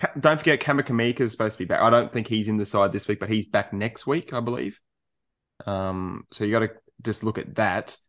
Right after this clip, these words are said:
But he was playing, well, I, I think he has to play big minutes. He does a lot when he comes on the field for them because he's pretty much their main forward. Obviously, they've got Christian Welch there, who is very good. Don't get me wrong,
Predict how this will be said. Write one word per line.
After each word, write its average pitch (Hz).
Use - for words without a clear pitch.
But -
he 135
was 135
playing, 143
well, -
I, 123
I -
think 147
he 110
has 107
to -
play 87
big -
minutes. 85
He 127
does 120
a 107
lot 107
when 101
he 95
comes 98
on 95
the 90
field 92
for 95
them 87
because 90
he's 104
pretty 101
much 92
their 98
main 90
forward. 92
Obviously, 101
they've 90
got -
Christian -
Welch 92
there, 85
who 87
is 101
very 104
good. 98
Don't 101
get 104
me 92
wrong, 95